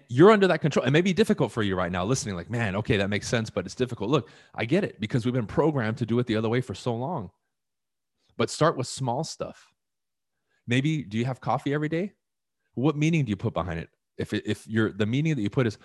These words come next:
"Oh, I'm nothing without my morning coffee. Oh, I need it." Oh, see, now you're creating an addiction for yourself. You know damn well you don't need coffee. "Oh, I have to have breakfast in the morning or I'm gonna die." You know damn well you're not gonna die. Why are you putting that fucking meaning on it? Right?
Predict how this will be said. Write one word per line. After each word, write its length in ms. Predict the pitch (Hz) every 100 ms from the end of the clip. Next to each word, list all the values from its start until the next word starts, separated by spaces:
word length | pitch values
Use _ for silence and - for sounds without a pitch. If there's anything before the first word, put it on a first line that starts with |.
| -
"Oh, 100 | 87
I'm 160 | 104 92
nothing 300 | 82 - 87
without 240 | 80 90
my 80 | 78
morning 280 | 87 87 82
coffee. 280 | 87 80 78
Oh, 160 | 120 98
I 140 | 104
need 300 | 101 120 117
it." 120 | 85 -
Oh, 120 | 190 - _ _ _
see, 300 | - 139 - _ _ -
now 120 | 120
you're 160 | 135
creating 500 | 123 - 127 156 139
an 60 | 104
addiction 360 | 90 98 - 87
for 140 | 92
yourself. 340 | 85 - 87 - _
You 100 | -
know 160 | 185 139
damn 280 | 117 117 110
well 180 | 104 92
you 80 |
don't 140 | 101 87
need 180 | 87 -
coffee. 420 | 85 69 71 - _ _ - 147
"Oh, 100 | 120
I 100 | 107
have 240 | 92 120
to 80 | -
have 180 | 104 101
breakfast 360 | 107 104 104 101
in 60 |
the 60 | 92
morning 280 | 92 92 90
or 80 |
I'm 80 | 92
gonna 160 | 92 87
die." 300 | 92 90 85 - -
You 140 | 254
know 160 | 240 143
damn 260 | - 101 101
well 180 | 95
you're 100 | 92
not 140 | 92 92
gonna 180 | 87 85
die. 320 | 95 135 208 - -
Why 120 | 285
are 20 |
you 80 | 247
putting 220 | 254 240
that 180 | 214 -
fucking 260 | 233 214
meaning 300 | 226 277 185
on 140 | 107 87
it? 120 | 71 _ _ _ _ _ _ _ -
Right? 220 | 156 247